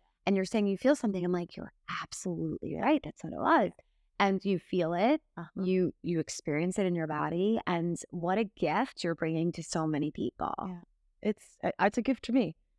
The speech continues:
Speaker 2: And I love to hear you talk about it, like, that way, because you're so in tune. I mean,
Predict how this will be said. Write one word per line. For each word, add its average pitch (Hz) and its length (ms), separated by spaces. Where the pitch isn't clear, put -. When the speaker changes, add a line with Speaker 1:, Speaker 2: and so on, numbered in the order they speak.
Speaker 2:
And 208 140
I - 20
love 208 180
to 233 100
hear 214 120
you 202 60
talk 170 200
about 185 220
it, - 20
like, 214 180
that 226 200
way, 233 160
because 185 480
you're 180 100
so 165 260
in 156 120
tune. 156 400
I - 20
mean, 156 240